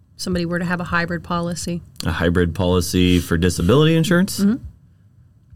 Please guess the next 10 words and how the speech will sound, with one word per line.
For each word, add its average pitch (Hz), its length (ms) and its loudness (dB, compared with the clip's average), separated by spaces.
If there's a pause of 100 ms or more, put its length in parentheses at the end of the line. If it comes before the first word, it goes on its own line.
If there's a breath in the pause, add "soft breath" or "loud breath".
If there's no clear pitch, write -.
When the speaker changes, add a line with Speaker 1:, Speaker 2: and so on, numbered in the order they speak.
Speaker 2:
Uh, 90 440 2 (520)
Speaker 1:
Is 190 140 -4
that, 185 140 -2
like, 170 220 -4
part 190 300 0 (400)
employer, 202 580 2
part 190 360 -2
personal? 202 540 -2 (840)
Speaker 2:
No, 113 360 4
so 110 440 2